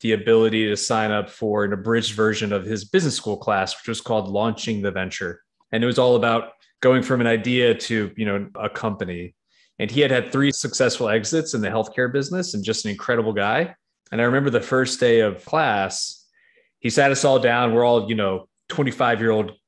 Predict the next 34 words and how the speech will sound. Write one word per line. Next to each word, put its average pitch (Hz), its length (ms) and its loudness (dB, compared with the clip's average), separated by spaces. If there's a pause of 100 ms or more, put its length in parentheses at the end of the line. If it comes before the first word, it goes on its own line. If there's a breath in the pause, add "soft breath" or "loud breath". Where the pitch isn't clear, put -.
(220)
guys 107 680 -2
trying 110 220 -2
to 95 60 -4
take 113 220 -6
over 101 160 -4
the 98 80 -6
world. 101 460 -2 (320)
And 110 60 -4
he 113 60 2
said, 110 240 -2
"You 107 60 -4
know, 104 100 -2
how 131 80 0
many 147 160 0
people 120 280 -2
are 113 80 2
here 104 460 -2
to - 120 -16
try 107 200 -4
to 98 80 -4
get 92 240 -8
rich?" 92 400 -6 (340)
And 92 80 -10
so 113 80 -6
we 104 80 0
all, 101 160 2
we 95 120 -2
ever 98 280 -2
raise 101 220 -2
our 95 60 -4
hands 95 340 -8
and 101 60 -16
say, 113 160 -2
"Yeah, 147 380 2